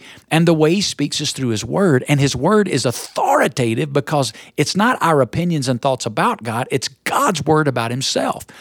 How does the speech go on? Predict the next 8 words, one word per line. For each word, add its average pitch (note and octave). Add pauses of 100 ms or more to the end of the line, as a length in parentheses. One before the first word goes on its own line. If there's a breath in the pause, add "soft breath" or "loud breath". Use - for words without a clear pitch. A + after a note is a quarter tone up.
(300 loud breath)
So E3+
we're F#3+
to G#3+
submit D#3
ourselves A#2
to G#3+
the C#3
word B2